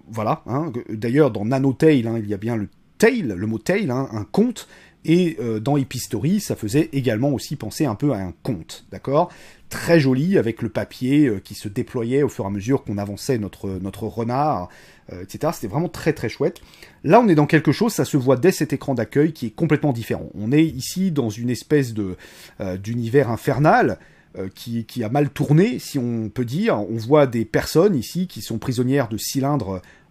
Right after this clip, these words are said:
euh, en verre, dans lequel ils flottent. Et en fait, on a une animation, quand on lance la première fois le, le jeu,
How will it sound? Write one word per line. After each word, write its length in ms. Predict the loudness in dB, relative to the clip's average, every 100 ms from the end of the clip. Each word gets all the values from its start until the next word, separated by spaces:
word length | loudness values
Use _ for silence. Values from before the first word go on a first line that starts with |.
| -8
euh, 640 | -6 -4 -6 -6 -8 -10 -8
en 160 | -8
verre, 580 | -6 -2 2 2 0 -4
dans 140 | -6
lequel 300 | -6 -2 -2 -2
ils 100 | -10
flottent. 560 | -8 0 0 0 -8 -16 -20 -20 _
Et 320 | 2 6 6 4
en 100 | 0
fait, 360 | 6 6 4 -2
on 120 | 2
a 100 | 4
une 100 | 4
animation, 600 | 0 0 -2 0 0 0
quand 220 | -2 -4
on 60 | 0
lance 220 | 0 0
la 80 | -4
première 300 | -4 -4 -4
fois 240 | -2 0
le, 240 | -2 -4 -6
le 140 | -4
jeu, 280 | 2 2